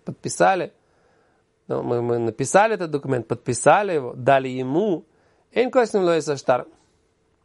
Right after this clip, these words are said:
Мы не напишем ему повторный документ. Бамэ дворим омрим. О чём идёт речь? Бештар алва, если это,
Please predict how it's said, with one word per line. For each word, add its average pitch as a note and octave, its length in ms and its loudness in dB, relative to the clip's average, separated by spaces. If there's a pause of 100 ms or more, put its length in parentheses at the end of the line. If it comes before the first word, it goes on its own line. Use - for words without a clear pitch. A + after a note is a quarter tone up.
(420)
Мы D3+ 80 0
не F3+ 100 2
напишем G#3 340 0
ему E3+ 120 -2
повторный D3+ 440 2
документ. E3 340 -2
Бамэ E3 360 4
дворим F#3 220 2
омрим. C3 200 -2
О C3 40 -4
чём D#3+ 140 -2
идёт D#3+ 180 -2
речь? D3 220 -2
Бештар C#3+ 520 4
алва, D3+ 440 0
если E3 320 -2
это, D#3 360 0